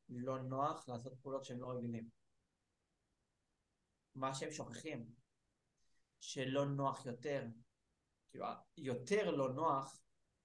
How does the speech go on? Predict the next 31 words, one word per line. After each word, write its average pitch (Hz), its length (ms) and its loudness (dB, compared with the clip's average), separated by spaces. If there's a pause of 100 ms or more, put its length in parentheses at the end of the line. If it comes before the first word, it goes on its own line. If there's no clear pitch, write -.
(580)
להישאר 143 560 0
עם 156 140 2
החיים 135 360 -4
שהם 123 220 -4
חיים 120 240 -2
כבר 113 140 2
היום. 113 340 0 (640)
אחרת 147 380 0
הם 139 100 0
לא 139 60 4
היו 139 140 6
רוצים 127 260 -4
שינוי. 117 300 -2 (840)
אנשים 135 320 -2
מגיעים 143 280 0
אליך, 143 240 6
מגיעים 127 400 0
אליי, 135 220 4
מגיעים 131 340 -2
לכל 139 400 0
נותן 120 320 -4
שירות 117 360 -4
אחר, 131 320 -2 (880)
כי 156 180 -2
לא 165 220 10
נוח 165 380 4
להם 180 400 4
עם 143 200 0
איך 143 160 2
שהם 131 220 -4
עכשיו. 117 400 0